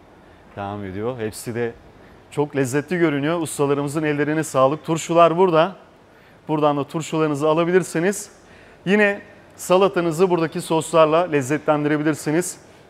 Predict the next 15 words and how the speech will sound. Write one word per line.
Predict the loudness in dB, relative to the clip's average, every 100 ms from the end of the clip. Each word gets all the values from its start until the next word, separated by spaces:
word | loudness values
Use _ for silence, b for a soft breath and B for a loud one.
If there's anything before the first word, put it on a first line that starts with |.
| -8
Bakın, | -4 -4
zeytinyağı | -2 -2 -2 0 2
da | 2
hemen | 0 0
hazır | -2 -2 -2
burada. | -2 2 2 0 -6 B B B B
Yine | -2 0
mezeler | 0 2 4 6 6 2 -12 -20 -20 -20 -20 B B B 4
devam | 4 6
ediyor. | 4 4 2
Peynirler, | 2 0 0 2 6 6 6 -2 -20 -20 -20 -20 -20 -20 -20 -20 -20 B B B B -18
sarmalar, | -2 4 4 4 4 4 4
brokoliler, | 0 -2 0 -2 2 2 2 -4 -18
ciğer | -4 2 2 2
burada. | 0 2 2